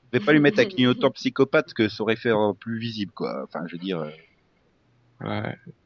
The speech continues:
Speaker 3: Tu, tu, tu, tu, tu le vois bien en méchant, tu vois, là, dans, dans les James Bond, euh, il faisait bien le mé-, bien le méchant, quoi, de, de
Speaker 1: Mais
Speaker 3: James Bond.
Speaker 1: j'ai pas encore vu Casino Royale, donc, euh.
Speaker 2: Non, mais c'est, c'est vrai qu'il a une bonne tête de, de, de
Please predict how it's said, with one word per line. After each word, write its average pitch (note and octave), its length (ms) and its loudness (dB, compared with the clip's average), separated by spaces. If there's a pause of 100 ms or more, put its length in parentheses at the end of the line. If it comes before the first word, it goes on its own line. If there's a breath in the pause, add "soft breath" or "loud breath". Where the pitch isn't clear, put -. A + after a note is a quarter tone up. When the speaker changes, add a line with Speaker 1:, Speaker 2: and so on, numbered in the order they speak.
Speaker 3:
Tu, - 140 -8
tu, - 340 -2
tu, - 220 -6
tu, - 100 -4 (240)
tu - 100 -12
le - 20 -4
vois A#2+ 120 4
bien B2 140 2
en B2 100 4
méchant, A2+ 360 -2
tu - 60 -16
vois, A#2+ 160 0
là, G2+ 280 0 (580 loud breath)
dans, G#2 420 -6 (100)
dans A#2 80 -8
les G#2+ 260 -2 (100)
James A2 240 -2
Bond, C3+ 220 2
euh, G#2 180 4 (360)
il - 80 -6
faisait G#2+ 80 2
bien A2 100 2
le C3 60 0
mé-, C3 320 -6
bien B2 140 4 (240)
le G#2+ 100 -6
méchant, B2 320 -2
quoi, F#2 220 -4 (380)
de, A2 260 -2
de A2+ 120 0
Speaker 1:
Mais - 20 2
Speaker 3:
James B2+ 180 2
Bond. A#2 240 -2 (140)
Speaker 1:
j'ai G#2 140 -4
pas G2+ 140 0
encore G2+ 240 0
vu G#2 140 -4
Casino E2 360 -6
Royale, D#2+ 360 -4
donc, C#2+ 320 -18
euh. - 60 -20 (1300)
Speaker 2:
Non, G#3 180 -14
mais A3 140 -10
c'est, G3 260 -20
c'est - 180 -14
vrai A#3 200 -8
qu'il G#3+ 160 -12
a F#3+ 60 -6
une F#3+ 240 -6
bonne G#3+ 300 -8
tête A#3+ 300 -16
de, G3 200 -16
de, G#2+ 720 -16
de - 0 -